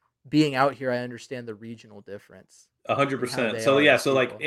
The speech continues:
Speaker 2: I-, Inland Grove is a combination of Inland Empire and, uh, Redlands is known for their orange groves.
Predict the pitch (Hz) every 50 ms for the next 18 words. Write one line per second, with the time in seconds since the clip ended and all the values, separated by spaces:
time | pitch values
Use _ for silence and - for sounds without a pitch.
0 | - - _ _ _ _ _ _ _ _ 156 165 175 165 151 131 143 147 147 139
1 | 135 127 123 135 117 113 110 - 135 127 123 120 120 117 - 131 120 113 107 117
2 | 123 123 120 117 113 110 110 107 - 113 107 107 107 104 98 - 110 107 107 104
3 | 104 101 - - - 101 104 101 98 95 101 107 127 131 127 123 120 120 - 120
4 | 110 104 101 107 107 107 104 - - 104 101 101 101 104 101 101 101 - - -
5 | 104 104 104 - -